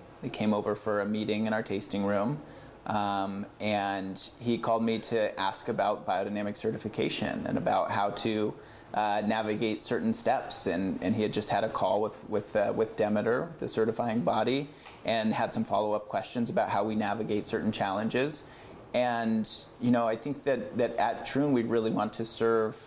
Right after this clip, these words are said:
transparently as a resource of information for our neighbors, for our region, for other vineyards, no matter your context. If we can,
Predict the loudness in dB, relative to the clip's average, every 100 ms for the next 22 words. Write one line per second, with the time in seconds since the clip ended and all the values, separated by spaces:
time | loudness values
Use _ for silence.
0 | -20 -4 -2 0 -2 -2 0 0 0 0
1 | 0 0 0 2 0 -2 -6 -4 -2 0
2 | -2 0 0 0 -4 -4 0 0 2 0
3 | 0 -2 -4 -4 -10 -16 -8 0 0 2
4 | 2 2 2 0 -2 -2 0 0 0 0
5 | 2 0 0 -8 -2 0 2 2 -2 -6
6 | -20 -18 -2 0 2 2 2 2 2 0
7 | 0 0 2 0 0 0 -2 -2 -2 -4
8 | -4 -6 0 0 2 4 4